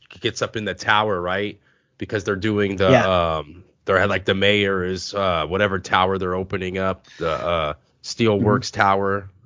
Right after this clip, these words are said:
Speaker 2: Yeah,
Speaker 1: uh,
Speaker 2: that's
Speaker 1: the Blue
Speaker 2: Steel,
Speaker 1: Earth
Speaker 2: by the way. If you didn't know that, that, that, that's Steel. That's, uh, the, the Superman who's made of, who's in the steel suit, and that's his daughter. Uh, Sh-, Sean, do you watch,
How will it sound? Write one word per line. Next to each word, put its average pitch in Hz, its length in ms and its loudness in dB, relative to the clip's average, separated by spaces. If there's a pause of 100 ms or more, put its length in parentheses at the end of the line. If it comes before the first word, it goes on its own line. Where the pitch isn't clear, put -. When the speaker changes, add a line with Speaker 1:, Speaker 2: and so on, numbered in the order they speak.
(100)
Speaker 2:
Yeah, 135 80 4
Speaker 1:
uh, - 20 2
Speaker 2:
that's 135 200 4
Speaker 1:
the - 60 0
Blue 196 100 8
Speaker 2:
Steel, 160 100 8
Speaker 1:
Earth 101 180 2
Speaker 2:
by 127 180 2
the 120 60 4
way. 110 140 2
If - 100 2
you 160 60 8
didn't 143 120 8
know 165 120 8
that, 120 140 2
that, 135 180 2
that, 131 260 0
that's 120 220 0
Steel. 117 420 0 (680)
That's, 110 260 0
uh, 101 260 2
the, 110 140 -2
the 113 140 -2
Superman 139 480 4
who's 123 240 2
made 117 180 4
of, 104 160 -4
who's 120 380 -2
in 117 60 2
the 110 80 2
steel 113 280 4
suit, - 360 2 (280)
and 117 120 6
that's 110 160 2
his 101 200 2
daughter. 131 440 6 (440)
Uh, 104 260 4
Sh-, - 140 -4
Sean, 170 220 4
do 175 60 4
you 190 60 4
watch, 196 260 0